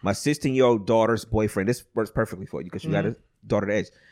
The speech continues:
Speaker 1: Sixteen-year-old daughter's boyfriend, who is sixteen too,
Speaker 2: Mm-hmm.
Speaker 1: bought her a very expensive bracelet for Christmas. My husband is furious and wants her to give it back and wants to have a talk with the parents.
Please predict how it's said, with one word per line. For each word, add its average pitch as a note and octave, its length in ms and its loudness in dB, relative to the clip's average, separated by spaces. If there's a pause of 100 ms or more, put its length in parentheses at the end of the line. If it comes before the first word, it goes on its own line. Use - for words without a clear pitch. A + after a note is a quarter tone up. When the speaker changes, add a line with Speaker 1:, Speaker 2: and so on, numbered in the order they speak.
(200)
Speaker 1:
Sixteen-year-old F#3 600 6
daughter's D3 240 2
boyfriend, C3 560 2
who C3 240 2
is C#3 100 2
sixteen D3 400 -2
too, A#2 300 4 (220)
Speaker 2:
Mm-hmm. C3 100 -6
Speaker 1:
bought - 140 6
her A#2+ 160 4
a G#2 40 2
very B2 380 2
expensive A#2+ 640 -2
bracelet A2 360 -2
for G#2+ 100 -6
Christmas. - 500 -6 (680)
My G2+ 160 4
husband D3 440 4
is C#3 120 2
furious C#3+ 520 4
and A#2 80 2
wants B2+ 220 2
her C3+ 80 4
to A2 60 0
give A#2+ 200 4
it A#2 140 0
back A#2 320 4
and G#2+ 100 -2
wants A#2 200 0
to B2 60 -4
have A2 140 0
a A2+ 40 -8
talk A#2+ 240 2
with A2 120 -4
the E3+ 60 -10
parents. A2+ 480 0